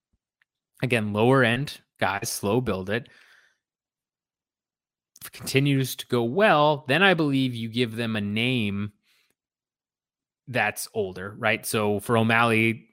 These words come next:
Eddie Wineland, um, i-, is a great example where he's a name in that sport amongst the hardcores, but he was, he was done, right? I mean, he, he was, he was very much done.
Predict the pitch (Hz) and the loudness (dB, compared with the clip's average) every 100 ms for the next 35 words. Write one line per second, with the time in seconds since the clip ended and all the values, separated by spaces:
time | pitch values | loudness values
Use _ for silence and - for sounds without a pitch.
0 | _ 117 107 104 107 107 107 104 104 104 | _ 0 2 2 0 0 -2 -4 -6 -10
1 | - 104 98 95 92 92 92 _ _ _ | -6 -4 -2 -4 -8 -12 -16 _ _ _
2 | _ _ _ _ _ _ _ _ _ _ | _ _ _ _ _ _ _ _ _ _
3 | 123 107 104 104 110 98 90 92 107 95 | -6 -4 -6 2 2 2 0 -4 -4 -2
4 | 98 101 - 113 143 143 98 139 147 101 | -2 -2 -4 -2 -2 -2 4 6 6 2
5 | 95 - 101 98 104 101 - 101 104 - | -2 -4 -8 -8 -8 -10 -4 -2 -2 -2
6 | 98 92 101 - _ 101 110 131 107 - | -6 -4 -6 -14 _ -14 -10 -10 -10 -12
7 | - - _ _ _ _ _ _ _ _ | -16 -20 _ _ _ _ _ _ _ _
8 | _ _ 185 - 202 123 - 98 - _ | _ _ -20 -8 -4 -4 -4 -6 -6 _
9 | _ _ - 104 98 101 101 120 120 131 | _ _ -6 -4 -2 -4 0 0 2 2
10 | 120 104 98 98 101 135 113 104 113 165 | 2 0 -4 -12 -6 -6 -4 -8 0 6
11 | 156 113 90 - 80 76 | 8 8 2 -6 -10 -16